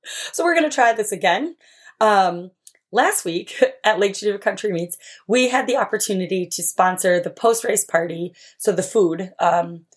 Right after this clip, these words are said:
for the runners, after a new half mar-, half marathon to the area. Uh, in my previous job, I was working to bring this race back to Lake Geneva.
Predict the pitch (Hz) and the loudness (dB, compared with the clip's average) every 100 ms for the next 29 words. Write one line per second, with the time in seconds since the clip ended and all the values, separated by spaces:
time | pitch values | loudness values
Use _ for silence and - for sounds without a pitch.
0 | - 196 170 165 156 165 185 208 - - | -6 -2 0 4 4 2 -2 -2 -6 -10
1 | - 208 196 208 202 220 202 208 - 185 | 0 0 2 0 2 0 0 -2 -2 0
2 | 180 - 165 185 185 175 170 165 156 160 | 0 -2 -2 0 2 0 0 -6 -6 -4
3 | - 165 151 - - - - - - 180 | 0 0 0 -2 -6 -12 -20 -20 0 2
4 | 185 202 190 175 170 170 285 277 269 - | 2 2 2 2 0 -2 -2 0 0 -2
5 | - 175 165 - _ 175 170 170 170 175 | -4 -4 -6 -8 _ 2 4 2 0 -2
6 | 175 196 196 175 180 180 175 180 175 - | 0 0 0 0 0 0 0 0 0 0
7 | 170 170 - - 180 170 170 - 190 165 | 0 -2 -8 -8 -4 -2 -4 -6 -6 2
8 | 175 | 2